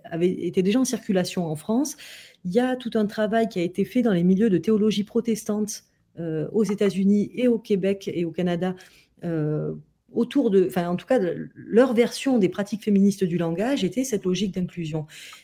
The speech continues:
Ça a traversé, euh, l'Atlantique, donc on arrive avec cet héritage-là. Et ensuite, ici, il y a une agence de, de communication qui a, euh, qui a travaillé, en fait, à diffuser et à médiatiser la notion.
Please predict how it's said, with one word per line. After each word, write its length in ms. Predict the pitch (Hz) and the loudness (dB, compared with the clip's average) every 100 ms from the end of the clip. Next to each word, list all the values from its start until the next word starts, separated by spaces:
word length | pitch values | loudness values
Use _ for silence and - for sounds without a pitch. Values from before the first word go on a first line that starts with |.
| - | -12
Ça 240 | - 233 | -4 -2
a 40 | 233 | -2
traversé, 840 | - 214 208 - - 220 214 196 | -4 -4 -4 -4 -4 0 2 2
euh, 320 | 170 160 143 151 | 0 -2 -2 -2
l'Atlantique, 720 | 170 175 180 175 220 214 156 - - | -4 -2 -4 -4 -4 -2 -2 -4 -8
donc 140 | 160 156 | -8 -6
on 80 | 160 | -6
arrive 240 | 165 196 | -2 0
avec 140 | 165 | 2
cet 160 | 165 185 | 0 0
héritage-là. 640 | 185 180 165 160 165 269 277 - - - | 0 -2 -2 -4 -2 -2 -4 -16 -20 -2
Et 100 | 208 | 0
ensuite, 340 | 185 - 254 | 0 -2 -6
ici, 180 | 190 - | -6 -2
il 60 | 247 | 2
y 60 | |
a 40 | 208 | 4
une 160 | 208 | 4
agence 380 | 170 175 247 254 | 2 2 0 0
de, 300 | 196 175 170 | 0 2 0
de 100 | 170 | -2
communication 800 | 170 190 180 170 160 156 247 285 - _ _ _ | 0 2 2 2 -2 -2 -2 -2 -4 _ _ _
qui 280 | - 175 190 | -8 0 2
a, 240 | 226 214 | 4 2
euh, 200 | 185 165 | 2 0
qui 100 | 160 | -2
a 60 | 160 | -6
travaillé, 640 | - 202 170 165 285 311 - | -2 2 2 2 0 -2 -8
en 140 | 175 156 | -8 -6
fait, 280 | 220 240 - | -6 -6 -4
à 140 | 185 | -2
diffuser 480 | 180 185 - 170 240 | 0 -2 -2 0 4
et 60 | 220 | 4
à 60 | |
médiatiser 520 | 175 170 180 - 170 214 | 4 2 0 0 0 0
la 120 | 190 | 2
notion. 340 | 180 156 143 | -2 -4 -8